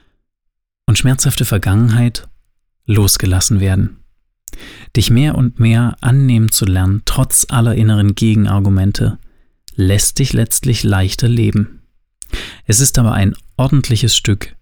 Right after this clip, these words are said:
Klärungsarbeit. Nimm deinen Schatten in den Arm.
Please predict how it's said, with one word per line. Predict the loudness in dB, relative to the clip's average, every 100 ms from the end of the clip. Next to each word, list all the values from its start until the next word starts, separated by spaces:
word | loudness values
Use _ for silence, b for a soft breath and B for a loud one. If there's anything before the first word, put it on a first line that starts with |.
| _ -4
Klärungsarbeit. | 0 2 2 0 0 0 -2 -4 -10 -20 _ _ _ _ _ _ _ _ _ -2
Nimm | 2 4 2
deinen | 2 2 2 2
Schatten | 0 0 0 0
in | 2 2
den | 0
Arm. | 0 0 0 -2